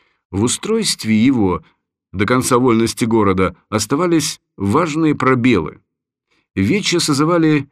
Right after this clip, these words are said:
иногда князь, чаще который-нибудь из главных городских сановников,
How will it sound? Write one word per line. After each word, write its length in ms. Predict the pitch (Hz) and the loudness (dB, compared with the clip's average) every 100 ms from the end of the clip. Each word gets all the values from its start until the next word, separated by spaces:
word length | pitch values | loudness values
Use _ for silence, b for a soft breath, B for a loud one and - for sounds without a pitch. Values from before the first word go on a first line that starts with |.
| - | -4
иногда 380 | 120 123 117 110 | -2 0 0 0
князь, 600 | 110 117 113 127 139 - | 0 2 2 0 -4 -6
чаще 340 | - 123 120 110 | -2 -2 -2 -4
который-нибудь 760 | 113 120 120 117 110 120 110 | -2 0 0 0 0 -2 -2
из 120 | 117 | -2
главных 440 | 101 117 110 117 107 | 0 2 2 0 0
городских 440 | 104 101 - 95 | 0 0 -2 -4
сановников, 840 | - 101 104 135 139 135 127 123 | 0 0 2 2 2 0 -4 -6